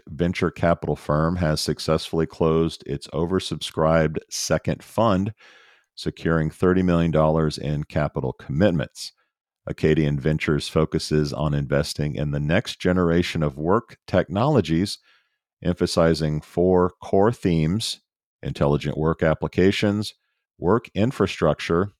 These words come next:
new regulatory and compliance solutions, and the emerging global workforce. Acadian Ventures' track record includes investments in companies like Oyster,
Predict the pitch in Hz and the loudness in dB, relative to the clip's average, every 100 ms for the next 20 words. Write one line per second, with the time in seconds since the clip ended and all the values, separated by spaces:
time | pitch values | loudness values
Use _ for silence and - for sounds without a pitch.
0 | _ _ _ - 82 92 87 90 87 87 | _ _ _ -6 0 2 4 2 4 2
1 | 82 - 82 85 67 78 - 69 - 82 | 2 2 4 4 2 -2 -4 -6 0 2
2 | 87 76 - 76 92 - 101 92 92 - | 2 -2 -2 2 2 4 2 0 -2 -8
3 | _ - _ _ _ 78 80 78 76 78 | _ -20 _ _ _ -2 0 0 2 2
4 | 78 78 78 76 - - 73 73 73 73 | 2 0 -2 -4 -6 -4 -2 0 0 -2
5 | - 69 78 - - 71 53 - - - | -4 -2 0 0 -2 -4 -2 -6 -12 -16
6 | _ _ _ _ - - 78 76 67 78 | _ _ _ _ -8 -2 0 0 -2 -4
7 | 76 78 71 69 - - - - 87 - | -4 -4 -4 -6 -10 -12 -6 0 0 2
8 | 85 - 101 80 76 - 87 80 78 71 | 0 2 0 0 -2 0 2 2 -2 0
9 | 85 - 95 92 - 85 80 - 82 98 | 0 0 -4 -4 -4 -6 -2 -4 0 2
10 | 87 82 80 78 - 80 107 - 127 127 | 2 4 2 2 0 -2 0 0 0 0